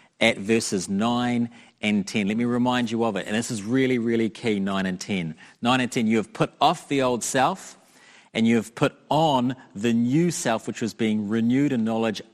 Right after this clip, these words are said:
after the image of its creator." So, what's it saying here? It's saying in order to be the people that God wants us to be, and I'm not saying in order for us to be nice people, okay? No, I'm not talking about that. It's talking about,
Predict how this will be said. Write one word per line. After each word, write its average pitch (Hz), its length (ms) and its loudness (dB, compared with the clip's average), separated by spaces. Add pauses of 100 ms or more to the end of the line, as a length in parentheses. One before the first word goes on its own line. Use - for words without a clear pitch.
after 127 560 0
the 104 200 -4
image 127 460 0
of 107 220 0
its - 180 -4
creator." 117 480 -2
So, - 560 -2
what's 113 180 -2
it 120 60 -12
saying 123 320 -2
here? 92 140 -2 (280)
It's 120 120 -8
saying 131 180 2
in 123 180 0
order 175 300 2
to 160 160 -4
be 131 340 0 (280)
the 120 120 4
people 123 640 0 (220)
that 120 240 -2
God 147 300 2
wants 131 340 -4
us 131 160 -4
to 120 140 -6
be, 117 500 0
and 120 100 -4
I'm 120 60 0
not 147 160 0
saying 131 380 -2 (400)
in 135 120 -2
order 131 200 2
for 120 120 -2
us 113 100 0
to 113 60 -6
be 110 80 2
nice 104 300 0
people, 82 360 -8
okay? 87 180 -6
No, 92 160 -2
I'm 85 80 -6
not 101 100 -6
talking 113 240 -4
about 87 220 -4
that. 78 180 -6 (540)
It's - 160 0
talking 143 340 0
about, 113 420 0